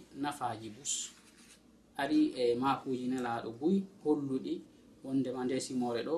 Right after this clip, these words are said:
ko simore mawnude, ko simore e marnde nafaji buy. Ɗo jeeya e ɗum sahabajo go nyande go mo ko juulirde, mo juulde nelaɗo ari, tawi mo juulde,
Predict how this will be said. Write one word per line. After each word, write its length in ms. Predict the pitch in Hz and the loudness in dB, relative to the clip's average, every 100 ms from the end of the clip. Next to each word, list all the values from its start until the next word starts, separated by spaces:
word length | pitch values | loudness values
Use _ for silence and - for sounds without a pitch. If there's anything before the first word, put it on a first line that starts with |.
| 175 - - - | -2 -8 -20 -16
ko 100 | - | -12
simore 480 | 123 139 131 123 117 | -8 -4 -2 -2 -4
mawnude, 500 | 120 135 131 123 117 - - - - - | -4 -2 -2 -2 -4 -8 -20 -20 -20 -18
ko 80 | - | -12
simore 480 | 139 131 123 120 135 - - - - - - - | 0 0 2 0 -2 -6 -20 -20 -20 -20 -20 -8
e 60 | |
marnde 380 | 123 131 139 120 | 0 2 2 0
nafaji 480 | 120 123 120 113 - | -2 -4 -4 -6 -8
buy. 180 | 113 127 - - - - - - - | -8 -10 -10 -20 -20 -20 -20 -20 -14
Ɗo 60 | 147 | -4
jeeya 340 | 185 185 147 | 2 4 4
e 40 | 139 | 4
ɗum 220 | 160 175 | 4 4
sahabajo 580 | - 165 143 139 127 127 | 0 2 4 4 2 -2
go 80 | 135 | 0
nyande 300 | 135 131 123 | 0 2 0
go 100 | 120 120 | -2 -4
mo 100 | 117 | -4
ko 80 | 117 - | -8 -6
juulirde, 460 | 139 143 120 - - - - - - - - - | -2 -2 -4 -6 -18 -20 -20 -20 -20 -20 -20 -10
mo 160 | 139 | -8
juulde 380 | 127 160 131 120 127 | -2 0 0 0 0
nelaɗo 380 | 147 123 - - | 4 4 2 0
ari, 180 | - 131 - - - | -4 -6 -16 -20 -20
tawi 160 | - 135 | -12 -6
mo 120 | 120 | -6
juulde, 360 | 120 127 113 | -2 -2 -2